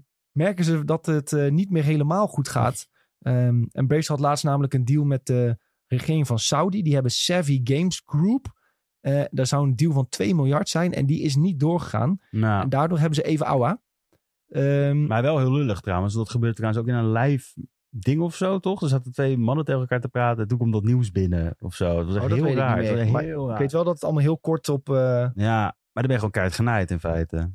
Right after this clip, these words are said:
Speaker 1: kort op een investors
Speaker 2: Ja.
Speaker 1: meeting en zo was. Ja, dan, eh, ja, zit je echt met de handen in het haar. Ehm, en nu is dus, eh, bekend geworden, of in ieder geval het gerucht, dat ze, eh, Gearbox willen verkopen. En Gearbox ken je misschien wel van, ehm,
Speaker 2: Borderlands.
Speaker 1: van Borderlands vooral,
Speaker 2: Ja.
Speaker 1: inderdaad.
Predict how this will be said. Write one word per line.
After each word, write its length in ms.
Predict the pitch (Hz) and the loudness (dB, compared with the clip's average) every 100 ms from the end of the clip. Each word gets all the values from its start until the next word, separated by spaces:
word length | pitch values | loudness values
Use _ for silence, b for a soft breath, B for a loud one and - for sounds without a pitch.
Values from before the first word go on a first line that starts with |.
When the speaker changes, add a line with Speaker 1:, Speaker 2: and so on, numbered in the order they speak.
| - | -8
Speaker 1:
kort 180 | - 143 | -4 -2
op 100 | 139 | 0
een 80 | 127 | 0
investors 440 | 123 131 101 95 | 0 0 0 0
Speaker 2:
Ja. 60 | 92 | 2
Speaker 1:
meeting 320 | 120 113 113 | 0 0 0
en 80 | 113 | 0
zo 140 | 117 | 2
was. 220 | 110 110 | 2 0
Ja, 160 | 117 113 | 0 -2
dan, 240 | 110 110 | -2 -2
eh, 320 | 107 104 101 - | 0 0 -2 -2
ja, 160 | 101 | -2
zit 140 | 107 110 | 0 -2
je 60 | |
echt 100 | 113 | -2
met 120 | 117 | -2
de 60 | 101 | 0
handen 220 | 110 117 | 0 0
in 60 | 110 | -2
het 80 | 113 | -2
haar. 320 | 117 120 - b b b b | 0 -2 -4 b b b b
Ehm, 280 | - 151 160 | -4 -2 -2
en 180 | 151 156 | -2 0
nu 200 | 190 175 | 2 0
is 120 | 143 | 0
dus, 240 | 143 139 139 | 0 0 0
eh, 160 | 131 131 | 0 0
bekend 340 | 131 143 135 | 0 -2 -2
geworden, 340 | - 120 127 127 | 0 0 2 0
of 120 | 113 | 0
in 60 | |
ieder 160 | 120 117 | 0 2
geval 300 | 117 113 - | 2 0 0
het 160 | 117 - | -4 -2
gerucht, 340 | 117 123 - | 0 0 0
dat 160 | 123 - | -2 0
ze, 300 | 120 120 123 _ _ _ | 0 0 -2 _ _ _
eh, 200 | 127 139 | -2 -2
Gearbox 440 | 123 233 226 156 - | 0 0 2 0 0
willen 200 | 120 107 | -2 -2
verkopen. 420 | 113 98 101 104 | -2 -2 0 -2
En 60 | 117 | 0
Gearbox 360 | 135 160 127 - | 0 0 -2 -2
ken 160 | 123 110 | -2 0
je 60 | |
misschien 300 | 113 - 110 | 0 -2 -2
wel 200 | 104 98 | 0 0
van, 360 | - 113 110 - | 0 0 0 -2
ehm, 840 | - 123 120 120 120 120 120 127 - - | -4 -2 0 0 0 0 0 0 -2 -6
Speaker 2:
Borderlands. 480 | 87 92 95 113 139 | -4 0 0 0 0
Speaker 1:
van 80 | 160 | 0
Borderlands 420 | 202 185 135 117 | 0 2 0 -2
vooral, 200 | 120 110 | 0 0
Speaker 2:
Ja. 40 | |
Speaker 1:
inderdaad. 460 | 101 107 107 - | 0 0 0 -2